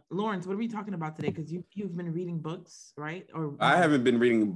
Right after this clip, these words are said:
Speaker 2: books.
Speaker 1: Listen.
Speaker 2: Let's not, let's not add the extra S to this. Let's not do this. <laughs> Let's, let's not, let's not create these lies. And
Speaker 1: Listen.
Speaker 2: second, I haven't been physically reading a book. I did, um,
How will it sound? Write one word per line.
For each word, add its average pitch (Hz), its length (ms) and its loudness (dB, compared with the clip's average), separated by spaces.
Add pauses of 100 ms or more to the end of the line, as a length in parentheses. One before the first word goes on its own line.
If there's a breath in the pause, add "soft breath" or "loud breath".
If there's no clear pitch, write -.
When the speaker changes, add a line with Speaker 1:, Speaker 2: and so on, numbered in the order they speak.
Speaker 2:
books. 104 260 0
Speaker 1:
Listen. 110 200 -2
Speaker 2:
Let's 139 120 4
not, 117 40 -2
let's 127 160 2
not 160 180 2
add 143 160 0
the 135 100 -2
extra 127 320 -4
S 113 180 -2
to 104 120 -6
this. 85 240 -8
Let's 104 140 -4
not 120 240 4
do 113 140 2
this. - 400 0
<laughs> - 40 -6
Let's, 151 400 4
let's 135 160 2
not, 135 240 2 (160 loud breath)
let's 107 140 -10
not 135 200 4
create 143 260 2
these 120 260 0
lies. 104 540 -4 (360 soft breath)
And 160 120 -2
Speaker 1:
Listen. 220 40 4
Speaker 2:
second, 160 320 4
I 127 60 0
haven't 139 280 6
been 120 260 4 (300)
physically 208 400 2
reading 107 280 2
a 101 40 2
book. 104 300 -2
I 107 140 0
did, 131 420 0
um, 101 680 0